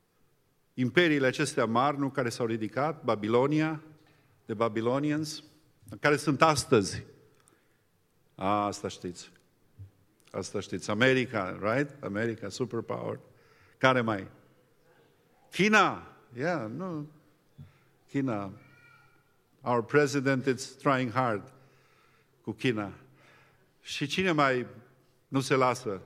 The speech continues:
acolo, în, în estul Europei? Cine? Rusia. <laughs> Așa este. Și psalmistul spune, "Dumnezeu este mai presus, mai presus de aceste puteri."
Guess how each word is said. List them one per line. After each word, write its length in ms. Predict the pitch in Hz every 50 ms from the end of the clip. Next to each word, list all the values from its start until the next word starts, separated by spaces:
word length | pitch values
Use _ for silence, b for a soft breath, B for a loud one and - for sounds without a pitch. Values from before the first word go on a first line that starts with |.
| - - _ _
acolo, 600 | - 107 - - 131 120 117 110 110 107 - - -
în, 200 | 120 120 117 120 123
în 200 | 120 117 117 113
estul 320 | - 139 139 131 - - 131
Europei? 480 | 120 120 117 123 127 117 117 113 98
Cine? 400 | - - - 147 127 110 95 95 - - - - _ - - _ b b b b b b b b b b b b _
Rusia. 520 | 120 127 151 170 156 - - 180 156 139 123 - - -
<laughs> 40 | -
Așa 540 | 165 156 160 - - - 185 185 190 -
este. 360 | 143 131 - - - - 143 - B B B B B B B B B B B B B B B B _ _ _ _ _ _ _ _
Și 160 | _ - - 143
psalmistul 540 | - - 175 175 190 220 226 - - 202
spune, 340 | 170 - - 202 208 202 202
"Dumnezeu 480 | 185 180 185 180 180 170 147 185 202 196
este 320 | 190 185 180 180 185 185
mai 180 | 160 151 160 147
presus, 600 | 127 151 139 - - 151 135 123 - - - - - - _ _ _ _ _ _ _ _ _ _ _ _ _ _ _
mai 160 | - 127 127 123
presus 360 | 135 135 123 - 147 139 120
de 80 | 127
aceste 360 | 123 113 - 123 110 - 120 110
puteri." 440 | - 110 - - 113 110 107 -